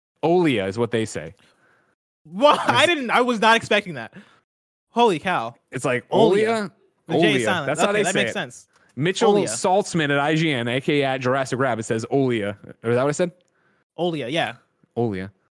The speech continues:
Speaker 2: Okay, I
Speaker 1: Olia.
Speaker 2: can, I can dig
Speaker 1: Olia.
Speaker 2: that.
Speaker 1: Olia is what
Speaker 2: Olia.
Speaker 1: he's saying.
Speaker 2: Okay, like the
Speaker 1: O L
Speaker 2: singer. Rest in peace.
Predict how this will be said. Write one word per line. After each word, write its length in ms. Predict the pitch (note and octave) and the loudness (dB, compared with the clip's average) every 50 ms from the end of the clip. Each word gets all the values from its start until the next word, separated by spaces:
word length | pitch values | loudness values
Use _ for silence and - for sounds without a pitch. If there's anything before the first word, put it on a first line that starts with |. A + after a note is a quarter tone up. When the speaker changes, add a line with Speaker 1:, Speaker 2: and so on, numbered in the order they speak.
| _ _ _ _ _ - | _ _ _ _ _ -2
Speaker 2:
Okay, 180 | C4 D#3+ D#3+ F3 | 0 2 2 2
I 100 | - G#3 | 2 2
Speaker 1:
Olia. 160 | D#3+ A2+ F#2+ | 0 -2 -2
Speaker 2:
can, 40 | - | -2
I 80 | D3+ D#3+ | 0 0
can 120 | E3 E3 | 0 2
dig 120 | E3+ G#3+ | 0 0
Speaker 1:
Olia. 60 | G#3+ E3+ | 0 0
Speaker 2:
that. 280 | A#2+ G#2 G2 - _ - | -2 -2 -4 -6 _ -4
Speaker 1:
Olia 460 | D3 D3+ D3+ F3 G#3+ G3+ D3+ E3 E3 | -2 0 0 2 2 2 0 0 -2
is 100 | - F3+ | -2 -4
what 100 | A2+ - | -4 -4
Speaker 2:
Olia. 20 | |
Speaker 1:
he's 100 | A2 A#2 | -4 -6
saying. 240 | - G2+ E2 C#2+ - _ _ _ _ _ _ _ _ - | -6 -8 -8 -10 -16 _ _ _ _ _ _ _ _ -4
Speaker 2:
Okay, 220 | C3 C#3 E3 F3+ F#3 | -2 0 2 2 2
like 100 | E3+ - | 2 2
the 180 | - C3+ C3+ C3 | 0 0 2 0
Speaker 1:
O 60 | B2 | 0
L 80 | B2+ | -2
Speaker 2:
singer. 320 | C3 - G3 F3+ C#3+ B2+ B2+ | -4 -6 -8 -8 -6 -8 -8
Rest 160 | B2+ C3+ - | -8 -10 -12
in 60 | C#3+ | -12
peace. 220 | C3+ A#2 G#2 - | -14 -14 -14 -16